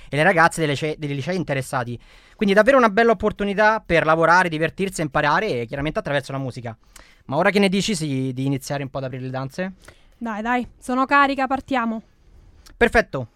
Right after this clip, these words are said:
Speaker 1: così ti voglio, direi di iniziare presentando il tema della nostra prima puntata, no?
Speaker 2: Esatto, diamo, diamo una sinossi, inizia a raccontarci un po' la trama di questa bella puntata, a te l'onore.
Speaker 1: Sono lusingato, grazie. Eh, prima cosa da dire, ovviamente, il titolo, abbiamo pensato di intitolare questa puntata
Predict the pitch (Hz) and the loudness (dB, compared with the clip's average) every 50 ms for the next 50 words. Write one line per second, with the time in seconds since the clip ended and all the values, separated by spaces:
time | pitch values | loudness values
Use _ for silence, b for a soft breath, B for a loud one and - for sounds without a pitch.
0 | _ _ 233 233 220 214 180 170 156 147 139 147 151 175 180 175 175 185 190 185 | _ _ 0 0 0 0 0 0 0 0 -2 -4 -4 -4 -4 -4 -4 -6 -8 -8
1 | 190 - 214 208 196 202 202 185 180 170 156 170 151 - 170 165 170 170 - - | -6 0 2 4 4 4 2 0 -2 -2 -4 -4 -2 0 0 0 0 -2 -2 -2
2 | 180 175 165 165 170 170 170 165 - 165 160 170 165 160 170 160 - 143 117 123 | -2 0 0 0 0 0 -2 -2 -4 -4 -4 -4 -4 -4 -6 -6 -6 -6 -6 -6
3 | 139 165 196 208 b b b b b b - 349 403 392 403 254 220 - _ - | -8 -12 -12 -14 b b b b b b -4 -4 0 2 0 0 0 -4 _ -8
4 | 240 240 320 370 392 381 370 359 349 339 330 330 320 302 427 440 415 381 359 311 | -6 -2 2 2 2 2 2 0 0 0 0 0 0 -2 -2 0 0 0 0 0
5 | - - 277 247 220 214 196 - - - 233 233 226 233 233 240 254 294 320 - | -2 -4 -4 -4 -6 -8 -10 -12 -12 -10 -8 -6 -6 -4 -4 -2 0 0 -2 -2
6 | - 320 294 294 - - 294 294 - 277 - - 285 269 254 - 262 247 247 240 | -4 -6 -6 -6 -4 -4 -4 -4 -4 -6 -6 -4 -4 -4 -4 -2 -2 0 0 0
7 | 240 233 233 233 247 240 240 240 233 226 233 226 226 - - 240 202 214 220 220 | 0 -2 -2 -4 -6 -6 -6 -6 -6 -6 -8 -8 -10 -10 -12 -14 -12 -10 -10 -10
8 | 214 214 214 214 - 214 202 190 196 196 202 202 220 233 - - 294 269 262 240 | -8 -8 -10 -10 -10 -10 -10 -10 -10 -12 -10 -10 -10 -8 -2 -2 0 0 0 -2
9 | 220 214 208 208 202 202 202 - - 185 196 226 220 254 240 208 143 127 117 117 | -2 -6 -8 -8 -10 -12 -10 -4 -2 0 0 0 0 0 -2 0 0 0 0 0
10 | 123 123 123 120 - - 143 139 - 165 147 - - 247 254 240 233 214 226 220 | -2 -2 -2 -4 -6 -6 -10 -10 -10 -12 -12 -6 -4 -4 -2 0 0 2 2 2
11 | 196 185 170 160 147 147 165 180 214 240 233 - - 214 226 214 208 190 - 196 | 2 2 0 0 0 0 -2 -2 0 -2 -2 0 -2 -2 0 -2 -4 -4 -6 -6
12 | 175 131 123 143 143 139 147 165 170 165 175 175 175 - 196 190 180 185 180 - | -4 -2 -2 -2 -2 0 0 0 -2 0 -2 -2 0 0 -2 -2 -2 -4 -6 -6
13 | 208 185 202 196 185 185 175 214 214 - 214 190 208 202 220 208 208 240 254 233 | -4 -2 0 0 0 0 0 -2 -2 -2 -4 -4 -4 -2 -2 0 0 0 -4 -4